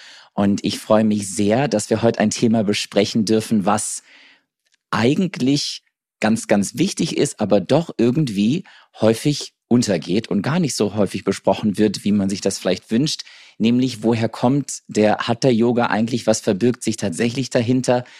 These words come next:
Ähm, was sagt eine bekannte Schrift dazu, nämlich die Hatha-Yoga-Pradipika? Und hat das überhaupt viel mit dem zu tun, was wir heute unter Hatha-Yoga sehen und erleben dürfen? Anna hat's grad für die, die das Video schauen,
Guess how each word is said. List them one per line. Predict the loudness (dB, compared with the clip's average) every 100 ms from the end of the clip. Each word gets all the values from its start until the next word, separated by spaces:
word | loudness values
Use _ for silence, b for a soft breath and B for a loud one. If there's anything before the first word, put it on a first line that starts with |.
| B B B -2
Ähm, | 0 2 2
was | 0 -2 -2
sagt | 0 0 -4 -2
eine | 0 2 0
bekannte | -2 -4 -2 -2 -2
Schrift | -4 -2 -2 0 0
dazu, | 0 -2 0
nämlich | 0 0 -2
die | -4
Hatha-Yoga-Pradipika? | -6 -2 0 2 2 0 0 -4 -2 -2 -2 -4 -2 0 0 -4 B B B
Und | 0 2 4 0 -4 -4
hat | -4 0
das | -2 -2
überhaupt | -4 -2 -2 -2
viel | -4 -2
mit | 0 0
dem | 0 -2
zu | -4
tun, | -4 -2 0
was | 0 0
wir | 0 2
heute | 2 2
unter | 0 0 -2 -4
Hatha-Yoga | 0 2 2 2 2 0 -2 B B B B _ _ -10
sehen | -2 0 2 2
und | 0 0
erleben | 2 2 2 0
dürfen? | 0 -2 0
Anna | 0 0 0
hat's | -2 -4
grad | -2 -2
für | 0 -2
die, | 0
die | 0
das | 0 0
Video | -2 0 0
schauen, | 0 2 2 0